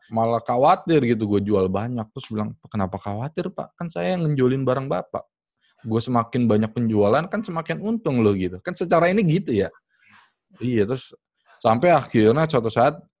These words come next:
eh, dia belajar lah, nanya, nanyanya ke partner gua, nggak ke gua. Kalau ke gua nggak mungkin gua kasih tahu kayak, "Di-,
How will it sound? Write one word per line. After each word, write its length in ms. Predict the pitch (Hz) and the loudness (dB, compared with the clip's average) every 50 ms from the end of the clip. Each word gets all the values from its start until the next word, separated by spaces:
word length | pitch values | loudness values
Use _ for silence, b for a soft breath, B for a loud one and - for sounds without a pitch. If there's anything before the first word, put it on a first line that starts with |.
| _ _ _ _ 113 | _ _ _ _ -2
eh, 400 | 107 104 104 104 104 104 104 101 95 | 0 0 0 2 2 2 0 0 2
dia 400 | 98 107 120 131 139 143 131 110 | 4 4 6 6 6 4 2 0
belajar 480 | 104 98 90 87 92 101 117 123 120 113 | 0 2 2 2 2 4 4 4 4 6
lah, 140 | 107 95 92 | 4 2 2
nanya, 400 | 95 92 95 120 127 117 104 107 | 0 0 0 2 2 2 2 0
nanyanya 540 | 104 - - 110 101 92 92 101 117 123 - | -2 -4 -6 -4 -4 -4 -2 -2 -2 -4 -2
ke 20 | |
partner 320 | _ 110 95 - - 98 95 | _ -2 -2 -2 -4 -8 -4
gua, 320 | 101 110 113 107 98 90 | 0 2 4 4 4 4
nggak 240 | 87 87 85 - 92 | 0 -2 -4 -4 -4
ke 20 | 90 | 0
gua. 120 | 95 107 107 | 0 0 2
Kalau 160 | 104 98 95 95 98 104 - | 2 0 0 -2 -4 -6 -8
ke 160 | _ - 107 98 | _ -4 -2 0
gua 120 | 92 104 123 135 | 2 2 2 2
nggak 120 | 127 107 101 | 2 0 0
mungkin 140 | 101 101 98 | -2 -2 -4
gua 100 | 98 95 95 | -4 -6 -6
kasih 100 | 90 98 | -8 -6
tahu 300 | - - 113 113 104 101 | -4 -2 -2 0 0 -2
kayak, 80 | 101 - | -4 -4
"Di-, 160 | - 107 - | -8 -10 -12